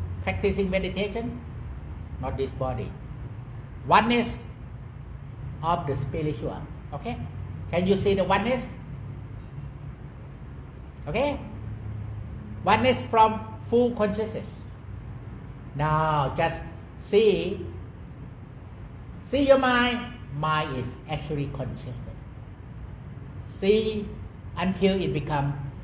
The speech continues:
full consciousness or oneness. Can you see oneness? Then you got your spiritual with you, not lost. Okay? Can you see consciousness? Can you see oneness?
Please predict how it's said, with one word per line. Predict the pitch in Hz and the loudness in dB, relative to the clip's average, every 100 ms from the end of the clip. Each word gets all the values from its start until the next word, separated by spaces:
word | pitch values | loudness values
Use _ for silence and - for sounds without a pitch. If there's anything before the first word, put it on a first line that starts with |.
| - | -12
full | - 220 226 185 | 4 10 10 10
consciousness | 190 185 185 - 185 180 - | 4 2 -2 -2 -4 -4 -4
or | 156 147 | 0 2
oneness. | 143 156 143 - - - - - | 4 4 4 2 0 -2 -6 4
Can | 190 | 8
you | 202 | 8
see | 196 208 | 8 8
oneness? | 208 214 254 262 - - - - - - - - - | 8 6 4 2 -2 -8 -10 -12 -14 -12 -12 -6 0
Then | 156 | 0
you | 151 | 2
got | 143 147 - | 0 0 4
your | 143 135 131 - | 6 6 4 -2
spiritual | - - 202 190 185 175 | 6 8 10 6 2 0
with | - - | 0 -2
you, | 131 92 - - - | -2 -4 -6 -10 -8
not | 151 156 143 | -4 -2 0
lost. | 151 131 - - - - - | 0 0 -4 -12 -14 -14 -8
Okay? | - 262 - - - - - - - - | 0 0 0 -6 -10 -12 -12 -12 -14 -6
Can | 175 | 2
you | 202 | 4
see | 202 214 | 6 4
consciousness? | 208 196 254 233 269 262 - - - - - | 4 2 0 2 2 0 -8 -12 -12 -10 0
Can | 185 | 4
you | 196 | 4
see | 196 220 | 6 6
oneness? | 220 226 277 269 | 6 6 6 4